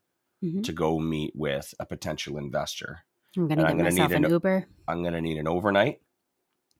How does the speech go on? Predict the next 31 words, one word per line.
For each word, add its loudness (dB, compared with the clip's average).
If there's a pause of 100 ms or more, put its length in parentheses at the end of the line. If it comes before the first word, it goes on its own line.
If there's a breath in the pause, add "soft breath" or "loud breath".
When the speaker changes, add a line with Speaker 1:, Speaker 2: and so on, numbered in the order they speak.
(180)
Speaker 2:
hotel. 0 (220)
I'm -2
gonna 0
need 0
an -4
Uber 0
from -2
the -2
airport 0 (200)
to -2 (500 soft breath)
the, -2
uh, 0 (240)
Speaker 1:
Or 6
Speaker 2:
Cac-, 10
Speaker 1:
I'm 6
gonna 2
Speaker 2:
Cactus 2
Club -4
in, -8
in -8
Vancouver. -8
Speaker 1:
Or 4
I'm 0
gonna 0
rent 0
a -8
fancy -4
car 0
to -8
look -8
ballin' -6